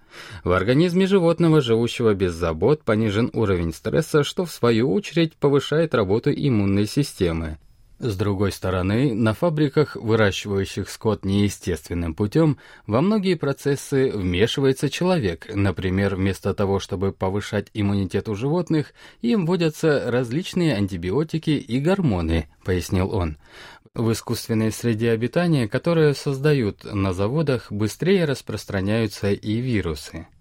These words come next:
Ким Ги Хен рассказал, что в таких условиях инфекции дыхательных путей и другие болезни распространяются по всей ферме за семь дней.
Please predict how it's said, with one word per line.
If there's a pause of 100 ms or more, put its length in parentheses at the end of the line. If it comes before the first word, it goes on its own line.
Ким
Ги
Хен
рассказал,
что
в
таких
условиях
инфекции
дыхательных
путей
и
другие
болезни (260)
распространяются
по
всей
ферме
за
семь
дней.